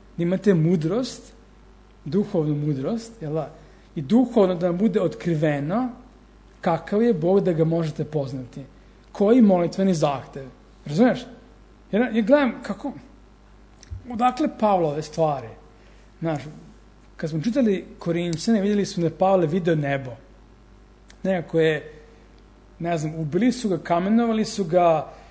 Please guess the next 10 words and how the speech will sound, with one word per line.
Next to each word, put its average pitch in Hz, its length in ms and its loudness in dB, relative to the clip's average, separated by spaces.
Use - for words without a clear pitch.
šta - 260 0
god 220 220 6
da 208 80 4
je 196 60 4
bio 190 180 2
taj 190 200 6
događaj 180 440 2
u 165 40 0
Listri, 175 640 -2
a, 160 380 0